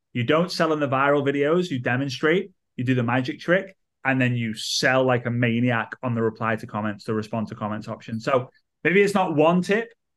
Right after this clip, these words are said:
but it's really establishing what platform is good for what right now. It will change. It always does, but right now. And then creating the content in your stories or in your reels or in your short form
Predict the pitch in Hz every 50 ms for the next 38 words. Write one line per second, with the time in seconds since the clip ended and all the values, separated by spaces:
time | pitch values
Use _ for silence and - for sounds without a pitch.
0 | _ - 143 143 147 143 131 139 151 156 156 156 151 139 - - - 165 160 165
1 | 175 175 160 - 175 170 160 151 151 160 151 - - 151 143 143 - - 156 151
2 | 147 143 139 127 127 - 143 139 131 131 135 127 120 123 131 147 170 - 160 139
3 | 131 131 131 127 123 131 123 123 131 170 226 226 - - 135 123 120 120 - -
4 | 147 165 190 202 214 220 - - - 127 123 - - 123 127 139 160 165 165 -
5 | 214 196 185 175 175 - 123 113 117 127 143 147 143 135 131 131 143 180 214 220
6 | - _ _ - _ _ _ 143 131 131 127 127 156 160 151 143 139 139 131 135
7 | - _ _ - - - 143 143 143 139 - 147 143 139 131 131 - 139 135 135
8 | 127 143 139 135 - 131 131 127 127 123 123 - - 131 123 127 123 123 117 127
9 | 123 120 127 127 131 127 127 123 120 120 123 123 123 123 123 120 117 120 123 127
10 | 123 120 120 - 135 123 120 120 - 131 123 120 120 120